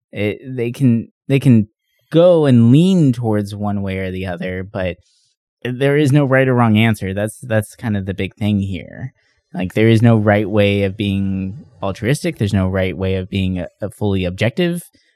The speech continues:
in your decisions. So that's, it's kinda tough. That's for sure. But this game also puts in some other, I guess, other ways of lightly hinting towards objectivism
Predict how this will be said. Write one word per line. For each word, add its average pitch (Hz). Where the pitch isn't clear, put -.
in 117
your 110
decisions. 120
So 101
that's, 104
it's -
kinda 247
tough. -
That's -
for -
sure. -
But 160
this 151
game 208
also 170
puts 180
in 165
some 123
other, 110
I 127
guess, 147
other 143
ways 127
of 107
lightly 147
hinting 135
towards 123
objectivism 135